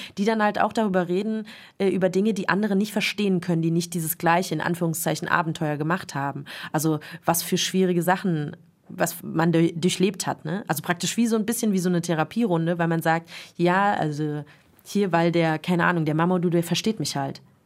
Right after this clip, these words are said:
Der hat halt genau das Gleiche erlebt wie ich. Und deswegen, äh, treffen wir uns halt manchmal zum Tee oder so und, und reden so ein bisschen über die Old Times in Europe."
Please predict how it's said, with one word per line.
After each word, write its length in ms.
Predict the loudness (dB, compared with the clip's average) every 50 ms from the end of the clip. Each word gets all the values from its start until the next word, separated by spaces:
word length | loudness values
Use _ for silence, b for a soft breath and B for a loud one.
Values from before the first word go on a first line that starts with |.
| _ -6
Der 100 | -6 -4
hat 80 | 0
halt 160 | 0 0 2 2
genau 300 | 2 4 4 4 4 2
das 160 | 0 -2 0
Gleiche 480 | 2 2 2 2 0 -2 -4 -6 -6 -8 -6 -2
erlebt 300 | 0 2 2 0 0 -2
wie 60 | -2
ich. 280 | -2 -2 -4 -6 -14 B B B B B B B
Und 140 | -4 -2
deswegen, 460 | -2 -2 0 2 2 2 2 2 0 0
äh, 180 | 0 -2 -2
treffen 280 | 0 -2 -2 0 0 0
wir 20 |
uns 160 | 0 0 -2
halt 140 | -4 -4 -2
manchmal 340 | -2 -4 -4 -4 -4 -6 -4
zum 180 | -4 -6 -6 -2
Tee 260 | 0 2 2 2 0
oder 220 | -2 -4 -6 -8
so 240 | -6 -6 -8 -8 -8 B B B B B B B B
und, 340 | 0 0 2 0 -2 -4
und 180 | -4 -4 -2 2
reden 200 | 2 2 4 4
so 40 | 4
ein 80 | 4
bisschen 240 | 2 2 0 0 -2
über 200 | 0 0 0 0
die 240 | 2 2 0 2 2
Old 180 | 2 2 2 2
Times 320 | 2 2 2 2 2 0
in 100 | 0 -2
Europe." 380 | -2 -2 -2 -4 -4 -6 -10